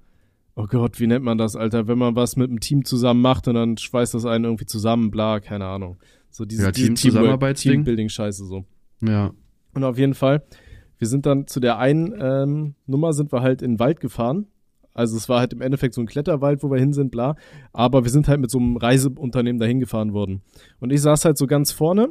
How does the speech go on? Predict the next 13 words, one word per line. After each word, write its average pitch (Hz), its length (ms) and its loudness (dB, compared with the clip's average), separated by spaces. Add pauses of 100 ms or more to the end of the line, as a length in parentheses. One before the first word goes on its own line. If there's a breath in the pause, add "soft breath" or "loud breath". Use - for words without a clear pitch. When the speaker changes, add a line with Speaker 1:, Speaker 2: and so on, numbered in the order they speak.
Speaker 1:
Das 135 220 -2
war 160 80 2
halt 165 160 0
schon 220 180 -2
ein 226 60 0
geiler 196 280 -2
Bus 165 220 -2
so, 98 160 -2
weißt 90 280 -2
du. 185 100 0 (560 soft breath)
Aber, 131 600 4
Speaker 2:
Mhm. 127 100 4 (100)
Speaker 1:
ähm, 120 60 -4